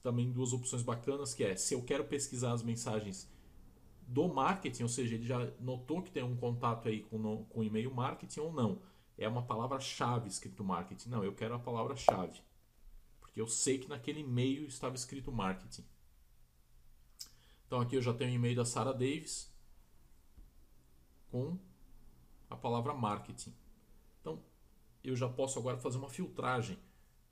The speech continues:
Eu sei que tem a palavra marketing, eu não lembro de quem foi, mas, por exemplo, eu já quero mudar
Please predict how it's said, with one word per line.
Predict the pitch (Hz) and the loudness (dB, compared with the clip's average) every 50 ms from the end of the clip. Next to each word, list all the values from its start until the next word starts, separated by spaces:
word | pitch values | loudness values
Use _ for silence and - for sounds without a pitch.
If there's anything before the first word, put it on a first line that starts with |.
| - - | -14 -6
Eu | - 120 117 | -2 -2 0
sei | - - - - 160 170 180 | 2 4 4 4 4 0 -2
que | - | 0
tem | - 143 | -2 0
a | 131 127 | 0 0
palavra | 123 123 120 120 123 160 160 | 0 0 2 2 2 0 -2
marketing, | 131 120 123 131 151 180 - - 151 - - 175 170 - - - - - | 0 2 2 2 2 0 -2 -6 -8 -8 -8 -10 -10 -12 -18 -20 -20 -10
eu | - 113 113 | -4 -2 0
não | 113 135 143 135 123 | 0 0 0 0 0
lembro | 123 123 123 123 113 110 107 | 2 4 4 4 4 4 2
de | 101 104 101 | -2 -6 -8
quem | - - 151 131 | -4 -4 -4 -4
foi, | 120 - - 131 139 160 180 - - - - - _ - - - | -4 -4 0 2 2 2 0 -2 -6 -16 -20 -20 _ -20 -10 -8
mas, | - - | -6 -6
por | - - 160 147 | 0 2 4 4
exemplo, | 131 110 123 135 147 - - 165 - - - - - - - - - - - | 4 4 2 0 -2 -2 -8 -10 -12 -14 -20 -20 -20 -20 -20 -20 -20 -16 -6
eu | - 123 | -4 -2
já | 123 139 123 | -2 -2 -2
quero | 120 - 139 127 123 143 | -2 0 0 0 0 0
mudar | 139 143 123 110 107 104 110 120 127 - - - | -4 -6 -4 -2 0 0 0 0 -2 -4 -10 -20